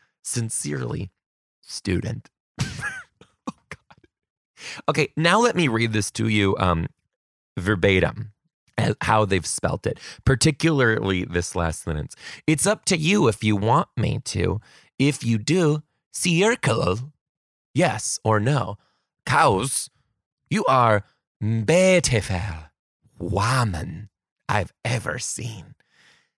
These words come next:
Sincerely." <laughs> I, this is like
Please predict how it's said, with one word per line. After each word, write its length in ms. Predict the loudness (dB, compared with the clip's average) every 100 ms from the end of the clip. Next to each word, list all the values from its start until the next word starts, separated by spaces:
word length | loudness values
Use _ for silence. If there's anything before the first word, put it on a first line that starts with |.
| _
Sincerely." 1800 | -4 0 2 2 0 -4 _ -6 2 4 4 2 0 -6 -4 -2 -2 -6
<laughs> 60 | _ _ _ -20 -6 -4 -4 -6 -16 -16 _ -4 -4 _ -2 -2 _ -8 -6 -8 _ _ _ _ _ _ _ _ _ _ _ _ _ _ _ _ _ -18 -12 -12 -12 -16 -20 _ _ _ 0
I, 120 | 0 0 _ _ _ _ _ _ -4
this 380 | 2 2 4 4
is 220 | 2 2
like 340 | 2 2 -2